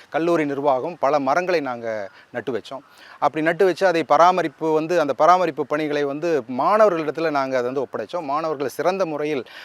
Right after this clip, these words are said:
அந்த பராமரிப்பு பணிகளை பண்ணதுனால, இன்னைக்கு பறந்து விரிந்த அந்த ஏரியால வந்து கிட்டத்தட்ட ஒரு பனிரெண்டு ஏக்கர்ல ஒரு பெரிய அமைதி வனமாக, மரம், மரங்கள் நிறைந்த பகுதியாக நம்ம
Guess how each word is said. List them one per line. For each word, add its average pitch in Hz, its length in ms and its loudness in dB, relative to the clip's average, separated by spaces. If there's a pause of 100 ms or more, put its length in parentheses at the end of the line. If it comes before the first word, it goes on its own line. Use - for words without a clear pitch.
அந்த 139 200 -4
பராமரிப்பு 165 560 4
பணிகளை 143 480 -4
பண்ணதுனால, 135 480 -6
இன்னைக்கு 139 640 -6
பறந்து 170 380 -4
விரிந்த 139 560 -2
அந்த 113 160 -8
ஏரியால 127 440 -2
வந்து 117 320 -8 (320)
கிட்டத்தட்ட 175 540 0
ஒரு 156 160 2
பனிரெண்டு 180 520 0
ஏக்கர்ல 165 880 2
ஒரு 123 260 -4
பெரிய 185 360 0
அமைதி 151 320 -2
வனமாக, 151 760 0
மரம், 143 600 -2
மரங்கள் 170 380 0
நிறைந்த 160 240 0
பகுதியாக 135 520 -6
நம்ம 120 400 -6